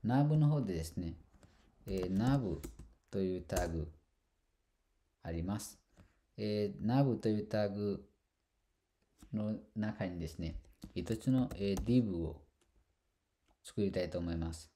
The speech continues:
divの、えー、ロゴ、ロ-、ロゴというクラス名のdivを作ります。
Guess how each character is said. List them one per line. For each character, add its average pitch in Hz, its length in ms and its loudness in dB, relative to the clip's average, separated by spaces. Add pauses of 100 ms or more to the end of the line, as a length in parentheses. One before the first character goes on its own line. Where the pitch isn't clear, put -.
(200)
div 98 400 2
の、 107 280 -2 (720)
え 95 300 -2
ー、 98 240 -2
ロ 135 200 6
ゴ、 95 340 -2 (420)
ロ-、 110 220 4 (100)
ロ 131 180 6
ゴ 98 140 2
と 85 140 -6
い 107 240 2
う 127 80 -4 (400)
ク 117 80 0
ラ 117 120 2
ス - 140 -4
名 120 160 4
の 87 100 0
div 85 360 -2
を 110 100 2
作 - 240 -8
り 80 120 -2
ま 98 180 -2
す。 - 160 -16